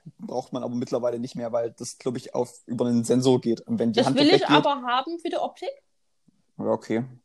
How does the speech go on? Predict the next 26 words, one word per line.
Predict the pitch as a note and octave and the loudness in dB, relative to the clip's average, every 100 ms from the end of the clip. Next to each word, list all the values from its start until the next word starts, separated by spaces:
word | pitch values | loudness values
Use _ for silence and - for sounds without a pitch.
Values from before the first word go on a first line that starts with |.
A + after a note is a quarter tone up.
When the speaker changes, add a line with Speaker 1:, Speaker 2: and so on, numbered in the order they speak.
| _ | _
Speaker 1:
Kann | G3 | -2
ich | A#3+ | -2
mir | A#3 | 0
ja | G3 | -2
kaufen | F#3+ G#3 A3 | 0 0 0
bei | F3+ | -4
zehn | F#3 F3+ | -6 -10
Millionen. | E3+ F3 E3+ | -10 -12 -8
<laughs> | C#4 C4+ - - _ _ _ _ _ | -6 -6 -12 -20 _ _ _ _ _
Speaker 2:
Ich | - | -20
glaub, | C3 | -2
so | A#2+ | 0
einen | - | 2
Aktenkoffer | - - B2+ - B2+ | -2 0 2 4 6
und | A2+ A#2 | 6 4
so | A#2 | 0
ein | A#2 | -2
paar | A2+ | 0
Handschellen | A2 A2+ B2 A2+ A2+ | 0 2 4 4 4
kriegst | - - A2+ | -4 -6 -4
du | |
wahrscheinlich | A2+ A#2 A2 | 0 0 0
schon | A2+ A2 | -2 -2
für | A2+ | -2
fünfzig | - A2+ E3+ A2 | -6 -6 -2 2
Euro. | A2 A#2 | 4 4